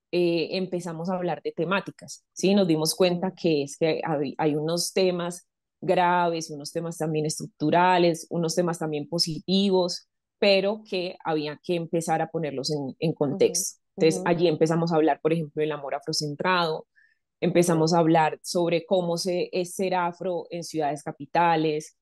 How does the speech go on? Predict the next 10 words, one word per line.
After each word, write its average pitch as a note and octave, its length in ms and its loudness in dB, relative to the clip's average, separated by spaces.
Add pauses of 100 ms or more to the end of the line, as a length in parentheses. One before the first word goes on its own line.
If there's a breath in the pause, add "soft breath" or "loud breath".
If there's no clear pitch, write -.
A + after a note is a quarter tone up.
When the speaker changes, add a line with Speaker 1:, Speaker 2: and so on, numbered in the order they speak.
(420)
Speaker 2:
Mm. - 60 -2
Speaker 1:
em, E3+ 800 4
empezamos E3 540 0
a F3 40 0
sacar E3+ 280 0
ediciones D#3+ 480 -2
especiales D#3+ 680 0
con E3+ 160 0
diferentes D3+ 560 -4
temáticas, E3+ 840 -2